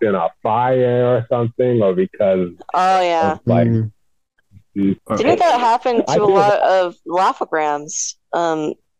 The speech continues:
Speaker 2: that they're just gone?
Speaker 1: Yeah.
Speaker 3: Well, I
Speaker 4: I
Speaker 3: know
Speaker 4: think e-, even a lot
Speaker 3: I
Speaker 4: of these Alice comedies are missing,
Speaker 3: Yeah.
Speaker 4: right?
Speaker 3: I, I read there was
Speaker 1: Yeah.
Speaker 3: sixteen completely lost and one partially lost.
Speaker 2: There's one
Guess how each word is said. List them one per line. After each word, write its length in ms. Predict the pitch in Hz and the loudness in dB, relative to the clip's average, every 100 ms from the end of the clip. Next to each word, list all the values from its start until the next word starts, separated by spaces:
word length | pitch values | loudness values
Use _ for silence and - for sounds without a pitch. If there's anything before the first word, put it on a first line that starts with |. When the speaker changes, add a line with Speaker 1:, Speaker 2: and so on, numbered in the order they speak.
| _ | _
Speaker 2:
that 160 | 180 139 | -2 0
they're 160 | 165 | -2
just 260 | 160 170 - | -2 -4 -4
gone? 480 | 165 175 147 131 143 _ _ - | -2 -2 -2 -6 -12 _ _ -2
Speaker 1:
Yeah. 560 | 135 160 147 - 87 - _ _ _ - | 2 2 2 0 -4 -10 _ _ _ -4
Speaker 3:
Well, 160 | 135 | -2
I 40 | 147 | 2
Speaker 4:
I 20 | |
Speaker 3:
know 280 | 147 190 175 | 2 2 0
Speaker 4:
think 140 | - | 0
e-, 140 | 143 139 | 2 2
even 160 | 170 170 | 2 2
a 80 | 104 | 2
lot 80 | 151 | 2
Speaker 3:
I 40 | 143 | 2
Speaker 4:
of 80 | |
these 200 | 113 151 | 2 0
Alice 260 | 110 240 - | 0 -2 -4
comedies 480 | - 123 202 147 - | -4 -2 0 -2 -4
are 80 | - | -4
missing, 320 | 147 - 147 | -4 0 0
Speaker 3:
Yeah. 320 | 143 127 110 107 - - - 120 - 143 | 2 0 -2 -8 -16 -12 -4 -4 -4 -4
Speaker 4:
right? 200 | 147 131 156 | -2 -2 -2
Speaker 3:
I, 60 | |
I 20 | 151 | 0
read 240 | 165 165 | 0 0
there 100 | 165 | 2
was 100 | 147 | 2
Speaker 1:
Yeah. 140 | 196 170 | 2 2
Speaker 3:
sixteen 760 | 170 - - 160 143 139 135 127 139 - | 0 -4 -4 0 2 2 0 -4 -12 -8
completely 560 | - 120 - 170 - 127 | -4 -4 -2 -2 0 0
lost 360 | 117 117 113 131 | 0 0 -2 -4
and 100 | 117 | -2
one 200 | 123 117 | -2 -2
partially 500 | - 123 127 - 98 | -2 -4 -2 -4 -2
lost. 540 | 98 107 - - - _ _ _ _ _ _ _ - | -2 -2 -4 -12 -20 _ _ _ _ _ _ _ -4
Speaker 2:
There's 320 | 214 226 214 | 0 0 0
one 460 | 220 247 285 320 | -2 0 0 -2